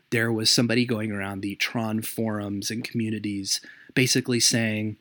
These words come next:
Oh, we found this proven, verifiable investment algorithm for Tron. For every ten thousand Tron tokens you send to us, we will send you back that ten thousand plus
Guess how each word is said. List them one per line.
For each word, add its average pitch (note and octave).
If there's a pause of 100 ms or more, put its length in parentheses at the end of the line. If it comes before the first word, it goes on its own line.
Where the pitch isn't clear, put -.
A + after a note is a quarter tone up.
(720)
Oh, A#2+
we A2+
found A2
this G#2+ (100)
proven, C3
verifiable A2
investment C3 (120)
algorithm G#2 (440)
for A#2
Tron. C3
For -
every B2+
ten C#3
thousand A#2
Tron G#2+
tokens A2
you G#2
send G#2
to -
us, A2 (340)
we A#2
will A2
send G#2
you G#2
back - (420)
that G2+
ten A#2
thousand G2
plus -